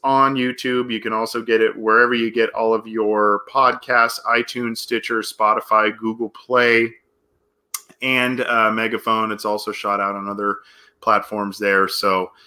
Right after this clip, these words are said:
um, check it out how you can. We appreciate the support. And a little bit of a programming note or, you know, uh, just some, some updates. Um, for those who subscribe to our channel,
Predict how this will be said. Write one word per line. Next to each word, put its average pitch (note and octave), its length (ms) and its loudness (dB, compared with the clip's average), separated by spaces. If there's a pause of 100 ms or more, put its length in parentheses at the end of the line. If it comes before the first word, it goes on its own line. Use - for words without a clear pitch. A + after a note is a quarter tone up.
(200)
um, F#2+ 480 0
check B2 300 0
it A#2 80 2
out G#2 240 4
how G#2 80 -2
you G#2 140 0
can. G2+ 360 -6
We G2+ 180 -4
appreciate G2+ 540 -6
the F#2+ 60 -14
support. A#2+ 440 0
And C#3 100 2
a D3+ 40 4
little G#3+ 240 4
bit G3+ 160 6
of E3 100 4
a C3+ 80 2
programming A#2+ 840 4 (440)
note C#3 600 4
or, G#2+ 600 4
you B2 100 -6
know, G2+ 280 0 (600)
uh, - 80 -12 (1000)
just F3+ 340 -2
some, D3+ 300 -2
some D3+ 180 0
updates. G#2 560 2 (100)
Um, C3 460 4 (880)
for F3 180 4
those G#3 280 6
who F#3+ 100 0
subscribe D#3 600 2
to D3 120 -2
our B2 140 6
channel, A2 560 -4